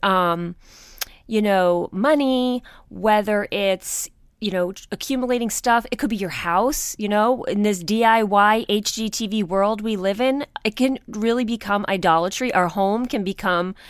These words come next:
our idol because it's like, we wanna renovate, we want to, you know, do all the stuff, we wanna make it just so because we saw it on H G T V and everybody else is doing it on Instagram.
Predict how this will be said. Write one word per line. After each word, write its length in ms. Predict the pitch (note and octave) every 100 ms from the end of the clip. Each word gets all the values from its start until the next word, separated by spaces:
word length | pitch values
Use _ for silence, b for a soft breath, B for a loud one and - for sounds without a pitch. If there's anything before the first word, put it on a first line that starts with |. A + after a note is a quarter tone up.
| B B B - -
our 300 | F#3 F3+ - - _ - -
idol 440 | D#3 F3+ G#3+ B3
because 460 | A3+ - G#3+ G3 G3+
it's 140 | -
like, 280 | G3 F3+ - B B B B -
we 140 | F#3+
wanna 240 | E3 D3 C3+
renovate, 800 | A#3+ C4+ B3 A#3+ A#3 A#3 -
we 120 | F3+ F#3
want 360 | F3 E3+ D#3
to, 320 | - F#3+ E3 E3
you 120 | E3
know, 120 | D#3+
do 240 | D#3 A3
all 160 | G3+ E3+
the 80 | E3
stuff, 640 | - - E4 D4+ C4+ B3+
we 140 | A#3+ G#3
wanna 240 | F#3+ F3+
make 260 | F#3 F3+ F3+
it 120 | -
just 320 | F#3+ F3 -
so 480 | - D#4 C#4 C4+ B3+
because 380 | G#3+ - G3 E3
we 100 | E3+
saw 240 | F#3+ E3+
it 60 | E3
on 120 | E3
H 220 | D#3+ -
G 120 | F3
T 200 | E3 F3
V 340 | G3 E4+ D#4 B3+
and 80 |
everybody 380 | F3 E3 E3 E3+
else 200 | E3 -
is 120 | E3+
doing 200 | - F3
it 80 | F3
on 140 | E3 C4
Instagram. 640 | F#4 - E4+ D4+ C#4 C4+